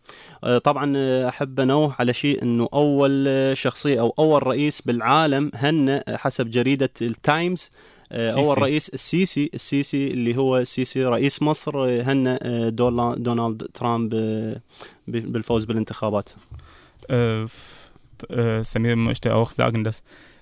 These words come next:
Speaker 2: äh, laut der Zeitung Time in, äh,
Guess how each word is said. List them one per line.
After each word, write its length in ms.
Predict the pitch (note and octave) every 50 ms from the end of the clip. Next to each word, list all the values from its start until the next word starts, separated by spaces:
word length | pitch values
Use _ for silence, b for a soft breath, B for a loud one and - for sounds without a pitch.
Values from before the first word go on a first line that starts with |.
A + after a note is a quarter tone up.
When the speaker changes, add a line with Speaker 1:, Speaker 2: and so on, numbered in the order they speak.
| - -
Speaker 2:
äh, 240 | - A#2 A2 G#2+ G#2+
laut 360 | G#2+ G#2 A2 A#2+ B2+ B2+ B2 - _ - - - -
der 600 | A#2+ A2+ A2 A2 A2 A2+ A2+ A2 A2 G#2+ G#2+ G#2+ -
Zeitung 480 | - - A#2 B2 B2+ - C3+ B2 A2+ G2+ -
Time 420 | - A#2+ B2+ C3 A#2 A2 G#2+ - -
in, 520 | - B2 A2+ A2+ A2 A2 A2 A2 G#2+ A2
äh, 380 | G#2+ A2 G#2+ A2 A2 A2 A2 A2